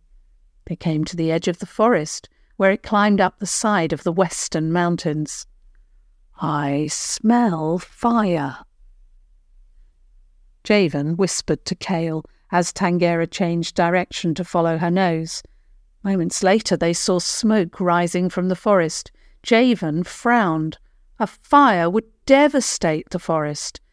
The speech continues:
and the living of many creatures in the valley, and it would be terrible for the village as well. They might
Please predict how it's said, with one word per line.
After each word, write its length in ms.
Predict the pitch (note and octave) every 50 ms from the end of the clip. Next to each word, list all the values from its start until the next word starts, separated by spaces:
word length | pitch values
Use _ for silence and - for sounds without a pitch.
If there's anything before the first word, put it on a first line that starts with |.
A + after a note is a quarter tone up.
| _ _ _ - -
and 220 | G3 F#3+ F#3 E3+
the 80 | E3+ D#3+
living 480 | E3+ F3 G3 A#3 A3+ G#3 E3 D#3 D3+
of 120 | D3+ D3 -
many 280 | F3+ F3 F#3 F#3+ F3+
creatures 500 | E3 - - G3+ A#3 C4 - - F3+ -
in 120 | E3+ D#3+ D#3+
the 60 | D#3
valley, 500 | C#3+ F#3 F3+ F#3 F3+ F3+ E3 D3+ D#3+ - _ _ _ _ _ _ - _ _ _ _ -
and 160 | F#3 F3+ E3
it 80 | F3+ F#3+
would 220 | F3 F3 F3 -
be 160 | - F#3 E3+ - _
terrible 720 | - - - - - G3+ G#3 G#3 F#3 E3+ C#3+ D#3+ D3+ D#3
for 120 | D3 - F3+
the 120 | E3 F3+
village 400 | E3 - G3 F3+ E3+ D#3+ D3 -
as 180 | F3 E3 - -
well. 260 | F#3+ F#3 F3 D#3+ E3+ - - - _ _ -
They 160 | G#3+ G#3+ A3
might 320 | G#3+ A#3 C4 D4 D#4 -